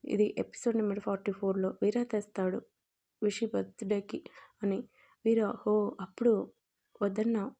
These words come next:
ఇప్పుడు నచ్చిందా?" అని అడిగాడు కళ్ళు ఎగరేస్తూ. విశిష్ట,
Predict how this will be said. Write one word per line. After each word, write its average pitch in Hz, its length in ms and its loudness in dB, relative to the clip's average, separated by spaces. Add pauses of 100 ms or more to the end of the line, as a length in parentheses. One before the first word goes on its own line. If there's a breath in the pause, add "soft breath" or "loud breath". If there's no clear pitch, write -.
(120)
ఇప్పుడు 196 240 -2
నచ్చిందా?" 190 640 0 (220)
అని 202 140 2
అడిగాడు 196 400 0 (240)
కళ్ళు 202 360 2
ఎగరేస్తూ. 190 460 0 (560 loud breath)
విశిష్ట, 220 460 -2